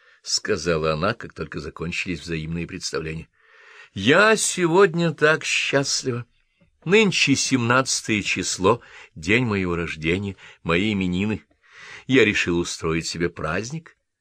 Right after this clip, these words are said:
«Что ж вы не предупредили?» — закричал я.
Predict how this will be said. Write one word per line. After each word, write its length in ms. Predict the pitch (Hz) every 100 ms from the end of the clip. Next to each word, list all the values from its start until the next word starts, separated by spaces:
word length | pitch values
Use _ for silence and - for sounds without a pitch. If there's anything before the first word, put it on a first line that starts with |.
| _
«Что 540 | - - - _ 247 254
ж 180 | - 196
вы 200 | 240 233
не 120 | 226
предупредили?» — 1080 | 190 226 208 214 202 208 175 170 185 165 143
закричал 500 | 120 127 110 - 110
я. 160 | 101